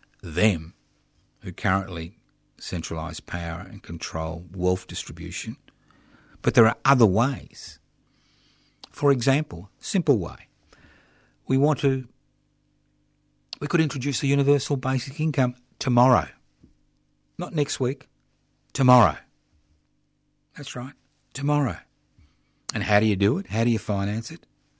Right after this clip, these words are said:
Simply, we saw it during covid nineteen to some degree. We saw it.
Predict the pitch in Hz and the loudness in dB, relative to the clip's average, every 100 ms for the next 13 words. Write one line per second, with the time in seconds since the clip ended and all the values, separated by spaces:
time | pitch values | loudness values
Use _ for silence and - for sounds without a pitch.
0 | _ - - 226 - 139 90 - 139 - | _ -10 -2 -2 0 -4 -6 -4 -2 0
1 | - 160 202 208 85 - - 90 85 85 | 2 4 4 4 0 -6 -14 -12 -12 -14
2 | 85 82 85 85 82 85 92 85 90 - | -14 -14 -14 -12 -12 -12 -12 -12 -12 -12
3 | 82 82 80 90 180 - _ _ _ _ | -12 -12 -12 -12 -12 -18 _ _ _ _
4 | _ _ _ 170 - 208 233 254 | _ _ _ -6 -4 -4 -4 -4